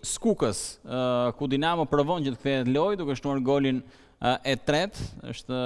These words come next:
një gol i sulmuesit që në sezonin e kaluar ka luajtur në kategorinë e parë. Ë, ky është momenti.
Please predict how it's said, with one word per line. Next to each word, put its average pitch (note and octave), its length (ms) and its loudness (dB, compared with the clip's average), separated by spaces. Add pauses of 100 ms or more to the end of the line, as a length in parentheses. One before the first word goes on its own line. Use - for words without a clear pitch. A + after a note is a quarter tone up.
(120)
një A#2 100 -2
gol C3 240 2 (160)
i A#2+ 220 -6
sulmuesit B2 500 -2
që B2 80 -2
në A#2 80 -6
sezonin B2+ 260 -4
e A#2 40 -8
kaluar B2+ 340 0
ka A#2+ 160 0
luajtur B2+ 300 -2
në B2 100 -4
kategorinë C3 640 0
e D3+ 160 -4
parë. C3+ 400 0 (680)
Ë, G2+ 160 -10 (100)
ky D3 140 0
është A#2+ 120 -4
momenti. A#2+ 420 -4